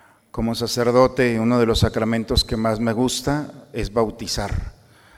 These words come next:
Pero no porque solamente se hacen hijos de Dios los niños,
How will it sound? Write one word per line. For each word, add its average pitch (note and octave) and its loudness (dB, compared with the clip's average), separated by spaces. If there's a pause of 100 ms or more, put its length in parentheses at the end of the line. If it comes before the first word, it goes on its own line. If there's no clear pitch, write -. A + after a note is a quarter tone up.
(340)
Pero B2 4
no C3 6
porque C3 2
solamente B2+ 2
se B2+ -2
hacen A#2 0
hijos A#2+ -2
de G#2+ 2
Dios A2+ 4
los G#2+ -2
niños, A2 -4